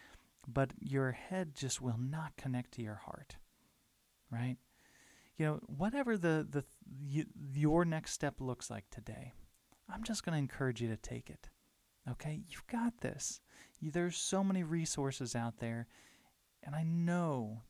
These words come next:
that you have what it takes to get to where you want to go. And remember, guys,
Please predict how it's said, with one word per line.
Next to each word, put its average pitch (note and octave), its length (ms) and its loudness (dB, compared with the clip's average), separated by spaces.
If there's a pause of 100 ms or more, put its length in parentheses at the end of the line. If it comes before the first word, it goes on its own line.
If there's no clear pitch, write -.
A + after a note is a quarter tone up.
that - 160 -4
you C3 80 0
have B2+ 340 -2
what A#2 140 -2
it - 100 -14
takes - 480 -6 (460)
to C3 80 -4
get A#2+ 300 -2
to B2+ 100 0
where A2 180 0
you G#2+ 160 0
want G#2 300 -6
to - 80 -8
go. - 340 -12 (1900)
And B2 80 0
remember, B2 340 4
guys, A#2+ 440 0